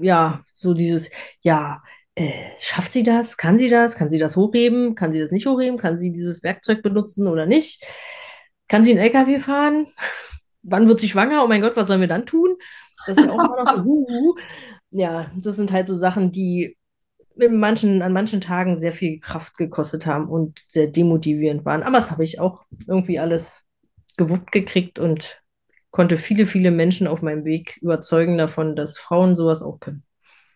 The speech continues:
Speaker 2: Toll. Also eine echte Pionierin, wenn man so sagen darf, äh, die auf
Speaker 1: Aber
Speaker 2: jeden
Speaker 1: voll.
Speaker 2: Fall
Speaker 1: <laughs>
Speaker 2: sicher-, ja, aber sicherlich auch, äh, dafür Sorge getragen hat, dass vielleicht viele andere jetzt mit, also die du zumindest auf dem Weg begleitet hast,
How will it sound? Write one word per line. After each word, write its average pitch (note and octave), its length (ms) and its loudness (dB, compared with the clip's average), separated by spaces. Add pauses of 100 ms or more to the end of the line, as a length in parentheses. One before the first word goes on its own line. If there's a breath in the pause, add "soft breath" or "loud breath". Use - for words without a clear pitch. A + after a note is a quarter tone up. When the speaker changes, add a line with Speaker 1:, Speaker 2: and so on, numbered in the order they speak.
(140)
Speaker 2:
Toll. D3+ 460 -2
Also E3+ 420 -2
eine E3 420 -4
echte - 240 -10
Pionierin, E3+ 680 -8
wenn D3 100 -4
man D3 160 -4
so D3+ 100 -8
sagen D3 320 -6
darf, C#3+ 380 -6
äh, D3+ 340 -6
die D#3 180 -8
auf D#3 80 -2
Speaker 1:
Aber D#3+ 100 4
Speaker 2:
jeden D#3+ 100 -8
Speaker 1:
voll. - 120 -12
Speaker 2:
Fall - 320 -8
Speaker 1:
<laughs> - 1400 2
Speaker 2:
sicher-, A3+ 300 2
ja, B3 300 4
aber G#3+ 120 2
sicherlich A#3 480 2
auch, G3 240 -4
äh, - 160 -10
dafür F#3+ 240 -6
Sorge G#3 300 0
getragen G3 420 -2
hat, G3 140 -6
dass F#3 140 -6
vielleicht F3 260 -6
viele G3 260 -4
andere G3+ 320 -2
jetzt F#3+ 380 -4
mit, F3+ 340 -12
also E3 260 -6
die D#3+ 200 -10
du F3+ 140 -10
zumindest C#3+ 420 -4
auf - 160 -12
dem B2+ 120 -8
Weg B2+ 180 -10
begleitet D3 500 -8
hast, - 260 -6